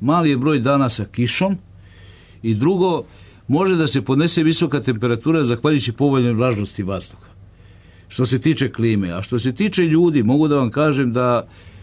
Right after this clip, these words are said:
ja sam donekle razočaran bio u arapski svet, zato što, e, dosta govore neistine,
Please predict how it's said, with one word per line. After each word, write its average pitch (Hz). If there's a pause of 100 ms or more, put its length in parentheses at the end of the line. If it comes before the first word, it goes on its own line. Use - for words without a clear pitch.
(160)
ja 147
sam 127
donekle 131
razočaran 127
bio 120
u 113
arapski 117
svet, 143
zato 127
što, 117
e, - (680)
dosta 113 (200)
govore 117
neistine, 135